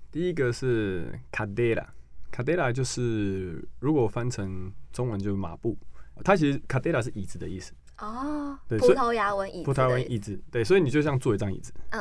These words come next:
Speaker 1: 的感觉，
Speaker 2: 嗯。
Speaker 1: 空椅。第二个动作叫做 balanza。
Speaker 2: balanza。
Speaker 1: balanza 是，就是算是小的摇摆，就是你脚不动，然后你的重心跟着你的胸口，你这样整个做一个 swing 的感觉。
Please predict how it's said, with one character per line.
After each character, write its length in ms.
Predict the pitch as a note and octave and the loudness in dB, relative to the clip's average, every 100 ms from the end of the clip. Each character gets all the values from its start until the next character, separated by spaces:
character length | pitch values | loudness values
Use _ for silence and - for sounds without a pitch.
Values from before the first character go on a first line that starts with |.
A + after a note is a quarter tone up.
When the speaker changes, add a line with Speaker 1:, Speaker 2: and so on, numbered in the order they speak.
| D2+ | -2
Speaker 1:
的 80 | G2+ | -2
感 140 | F#2+ F#2+ | -2 -2
觉， 80 | |
Speaker 2:
嗯。 80 | - | -6
Speaker 1:
空 240 | - C3 C3 | -4 -2 -2
椅。 80 | - - - | -2 -10 -2
第 120 | A3 | 4
二 20 | |
个 80 | F#3+ | 4
动 100 | F3 | 4
作 80 | E3 | 2
叫 220 | E3 D3 | 4 4
做 260 | C3+ B2 A#2+ | 6 4 4
balanza。 640 | A#2 A2 A#2 A#2+ - - - - - - - | 6 6 6 4 0 -6 -10 -12 -12 -14 -14
Speaker 2:
balanza。 480 | F#3 F#3+ G3 G3 - - - - | -8 -4 -4 -6 -10 -12 -10 2
Speaker 1:
balanza 500 | C#3+ G3+ G#3+ D3 B2 | 6 6 4 2 4
是， 480 | C3 A2 G2 - - | 4 4 2 -2 -4
就 100 | D3 | -2
是 340 | C#3+ C3 G2 - - - - - - | 0 2 0 -2 -10 -10 -10 -10 -4
算 180 | - D3 | -2 0
是 80 | |
小 280 | C#3+ - G#2+ | -2 -2 0
的 80 | G#2+ | 0
摇 180 | G#2+ A2+ | 0 2
摆， 180 | - - - - - - | 0 -2 -6 -14 -18 6
就 100 | F3+ | 6
是 100 | F3+ | 8
你 140 | D#3 | 6
脚 140 | B2 A#2 | 6 4
不 100 | B2 | 4
动， 180 | B2 - - | 0 -2 -6
然 100 | G#2 | -2
后 80 | C#3+ | 2
你 140 | B2 | 2
的 80 | G#2+ | 2
重 240 | - D#3 | 0 0
心 400 | B2+ A#2+ A#2+ B2+ - - | 0 -2 -4 -4 -6 -2
跟 180 | C3+ C3+ | 0 2
着 160 | A#2+ | 4
你 140 | G2 F2 | 2 2
的 360 | F#2+ D#2+ A#1 | 0 0 -2
胸 240 | - A2+ B2+ | -4 -4 -4
口， 200 | G2+ F#2 | -4 -4
你 120 | E2+ | -4
这 80 | B2 | -2
样 160 | G2 F#2+ | -2 -4
整 180 | F2+ | -6
个 100 | F2 F2 | -6 -2
做 180 | A2+ G2 | 0 2
一 40 | |
个 60 | F#2+ | 2
swing 440 | - - G#2 G#2 | 0 0 2 0
的 80 | F2 | -2
感 100 | - | -8
觉。 120 | - | -10